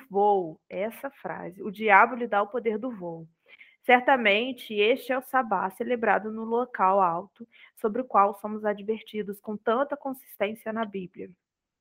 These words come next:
Há poder e significado aqui, que Cristo está desprezando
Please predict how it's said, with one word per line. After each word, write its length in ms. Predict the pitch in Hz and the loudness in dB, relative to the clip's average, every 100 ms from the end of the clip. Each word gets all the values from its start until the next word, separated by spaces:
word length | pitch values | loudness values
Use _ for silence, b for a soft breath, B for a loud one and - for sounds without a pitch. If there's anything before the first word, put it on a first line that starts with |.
| _ _ - | _ _ 4
Há 120 | 226 | 8
poder 600 | 262 262 196 196 247 - 240 | 10 8 8 6 6 0 -8
e 80 | |
significado 680 | 233 233 226 226 - 208 226 | -6 -6 -8 -8 2 4 4
aqui, 400 | 247 - 180 175 _ B B B B | -2 -8 -14 -14 _ B B B B
que 140 | - 233 | -8 -6
Cristo 500 | - 254 285 277 226 | -4 -2 -2 -4 -8
está 240 | - 220 | 2 2
desprezando 760 | 214 - 247 262 214 180 185 | 2 0 0 2 2 0 -2